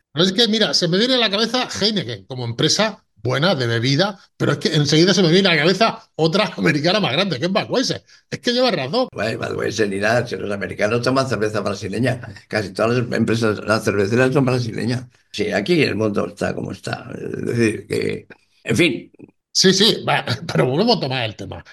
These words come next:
Speaker 1: La depreciación, de pasar de uno coma seis a uno. ¿Y qué va a pasar? ¿Vamos a llegar a cero nueve?
Speaker 2: Ahora estamos en uno coma cero cuatro. Me hablabas de si íbamos a llegar a la paridad o no íbamos a llegar a la paridad. Yo pienso que sí.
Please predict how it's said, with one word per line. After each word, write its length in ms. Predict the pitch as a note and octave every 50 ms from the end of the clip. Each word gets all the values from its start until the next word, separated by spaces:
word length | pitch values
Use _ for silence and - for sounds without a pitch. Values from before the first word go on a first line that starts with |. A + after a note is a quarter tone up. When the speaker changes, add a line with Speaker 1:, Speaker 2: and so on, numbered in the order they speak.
| - _ -
Speaker 1:
La 200 | D3 E3+ D#3+ D3
depreciación, 680 | C#3+ D3+ B2+ C#3 D3+ - - D#3 B2 - E3 A#2 F#2+ - - _ _ _ _
de 100 | - C#3+
pasar 420 | B2 C#3+ - - D3 A#2 - - - _ _
de 120 | D3+ G3
uno 100 | A#3 G3+
coma 180 | E3 E3 E3 F3
seis 260 | - G3 F#3+ G3 F#3+ F#3+ F#3+
a 140 | - B2 G#2+
uno. 280 | A2+ A2+ F2 D2+ - _ _ _ _ _ -
¿Y 180 | C3+ C3 A#2+
qué 100 | A2+ D#3+
va 100 | C#3+ A#2+
a 60 | G2
pasar? 320 | - - - - - - - _ _ _ _ _ _ _ _ _ _ _ _ _ _ -
¿Vamos 260 | A#2+ D3+ D3+ D3+ C#3+
a 40 | C3+
llegar 180 | C3+ C#3 C3
a 60 | A#2
cero 200 | A#2+ - C3 A#2 A#2+
nueve? 280 | D#3 F3+ F#3 F#3+ F3+ - - _ _ _
Speaker 2:
Ahora 300 | - - F#2 F2+ F#2 G#2
estamos 340 | A2 G#2+ B2+ B2 C3+ C#3 C3
en 60 | A#2
uno 180 | A2+ A2 G#2+ F#2+
coma 200 | F#2+ F#2+ G2 F#2+
cero 180 | G2+ G#2+ - F#2
cuatro. 460 | F2+ G2 B2 - C3 A#2+ F#2 - - _ _ _ _ _ _ -
Me 100 | - A#2
hablabas 420 | A2 F#2+ G#2+ A2 A#2 B2+ B2+ B2
de 100 | B2 A#2
si 160 | G2+ - -
íbamos 240 | G#2 A2+ A#2 A2+ A2+
a 80 | A2+ A#2
llegar 220 | G2 G2+ G#2+ A2
a 80 | A2+ A2+
la 100 | G#2 G2
paridad 420 | G2 G2 F#2+ F2 F#2+ G#2+ A2 A2+
o 100 | A#2 A#2
no 100 | G#2 G#2
íbamos 240 | G#2+ G#2 G#2 G2 F#2+
a 80 | G2+ G2+
llegar 160 | G2 F#2 F#2+
a 80 | F#2+
la 60 | F#2+ -
paridad. 340 | A2 G#2+ - - - G1+ G1+
Yo 100 | G1+ -
pienso 280 | - - F#2+ - -
que 100 | F2+ F#2+
sí. 300 | F#2 F#2 F#2 F#2 F#2+ -